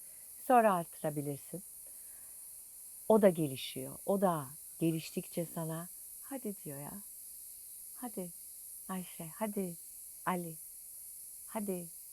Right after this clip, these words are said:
Vedat, hadi Emine, gel, gel."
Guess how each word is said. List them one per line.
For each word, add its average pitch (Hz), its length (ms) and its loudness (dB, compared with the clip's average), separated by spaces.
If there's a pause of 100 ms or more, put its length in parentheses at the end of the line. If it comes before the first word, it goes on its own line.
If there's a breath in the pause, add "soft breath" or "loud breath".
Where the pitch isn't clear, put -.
(280)
Vedat, 170 320 -2 (1300 loud breath)
hadi 233 260 -4
Emine, 180 420 -2 (800)
gel, 220 240 -8 (260)
gel." 220 240 -6